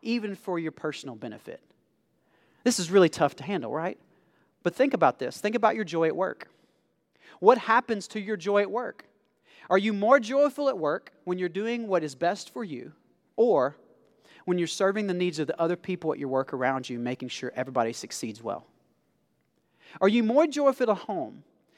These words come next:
when you focus on how well your spouse can serve you, or on how well you can serve them and make their life easier? Which one brings you more joy for real? 'Cause here's what I know about me,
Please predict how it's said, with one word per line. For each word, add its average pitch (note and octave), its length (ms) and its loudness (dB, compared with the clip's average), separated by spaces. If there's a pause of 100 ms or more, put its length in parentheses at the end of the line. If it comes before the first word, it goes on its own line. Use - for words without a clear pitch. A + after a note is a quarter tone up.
(100)
when G#3 160 -2
you B3 80 0
focus C#4 400 2
on A#3+ 80 0
how B3 280 6
well A#3+ 260 4
your G#3 120 -4
spouse A3+ 480 0
can A3+ 200 -8
serve G3+ 320 -6
you, D#3+ 340 -8
or E3 420 0 (1160)
on D#3+ 120 -4
how G3+ 140 4
well F3+ 140 4
you F3 140 0
can D#3+ 140 -8
serve B2 260 -6
them C3 280 -2
and B2+ 140 -8
make A#2+ 140 -6
their B2 120 -8
life G#2+ 220 -4
easier? A#2+ 360 -12 (500)
Which D4+ 260 2
one D4 160 6
brings G#3+ 340 2
you F#3 80 -4
more D#3+ 220 -2
joy C3+ 280 -4
for - 120 -14
real? A2+ 300 -14 (680)
'Cause E3+ 120 -4
here's C4+ 160 0
what B3 100 2
I F3 120 8
know C#3+ 300 -4 (100)
about C3+ 320 2
me, D3 340 -8